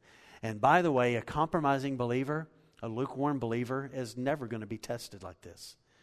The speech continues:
'Cause nobody's gonna look at them and go, "Oh, you're passionate about Jesus. I'm gonna persecute you." Satan's not threatened by lukewarmness. He's not threatened by a compromising believer.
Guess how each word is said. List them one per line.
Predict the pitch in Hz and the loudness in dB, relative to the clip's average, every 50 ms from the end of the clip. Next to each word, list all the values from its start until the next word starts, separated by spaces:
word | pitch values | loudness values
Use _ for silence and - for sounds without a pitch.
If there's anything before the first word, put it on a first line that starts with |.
| _ _ _ _ _ _ _ _ | _ _ _ _ _ _ _ _
'Cause | - 139 113 123 | -2 -2 2 4
nobody's | 151 160 160 156 131 113 | 4 6 6 6 4 4
gonna | 120 131 | 0 0
look | 139 156 - | 0 0 -2
at | - - | -4 -6
them | 123 117 113 | -6 -4 -4
and | 113 110 | -4 -4
go, | 117 113 107 117 | -4 -4 -2 0
"Oh, | 139 147 | -2 -2
you're | 123 123 160 165 | 0 -2 -4 -4
passionate | - - 123 117 113 - - 120 113 | 0 0 0 0 0 -4 -8 -10 -8
about | 101 110 107 101 | -8 -8 -8 -8
Jesus. | - 127 147 147 101 107 - - | -6 -6 -6 -4 -6 -8 -6 -6
I'm | 135 160 | -6 -4
gonna | 160 135 127 | -4 -6 -4
persecute | - 170 160 - - 110 - - 113 101 | -4 -6 -6 -6 -10 -16 -12 -12 -14 -12
you." | 90 98 95 92 90 - _ _ _ _ _ _ _ _ _ _ _ _ _ _ _ _ _ _ _ _ | -12 -14 -16 -16 -18 -20 _ _ _ _ _ _ _ _ _ _ _ _ _ _ _ _ _ _ _ _
Satan's | - - 175 180 175 151 127 | 4 6 6 6 6 4 4
not | 156 160 - | 2 2 2
threatened | - - - 160 170 147 123 120 117 107 | 0 0 4 4 4 6 4 -6 0 2
by | 123 120 120 123 123 120 | 2 4 4 2 0 0
lukewarmness. | 117 123 131 127 - 135 143 151 156 156 151 147 - | -2 -2 -2 -2 -2 -2 0 0 0 0 -2 -4 -4
He's | - 120 110 | -6 -8 -4
not | 123 120 117 - | -4 -4 -4 -4
threatened | - 123 131 131 127 127 | -4 -4 -4 -2 -2 0
by | 120 123 123 123 | 2 2 2 2
a | 123 120 120 113 117 | 0 -2 -2 -4 -6
compromising | 113 - - 127 120 - 131 123 120 117 117 113 120 117 113 | -6 -4 -4 -4 -2 -2 -2 -2 -2 -2 -2 -4 -4 -6 -4
believer. | 110 120 135 143 139 110 107 104 110 113 | -2 0 2 2 2 0 -4 -10 -12 -16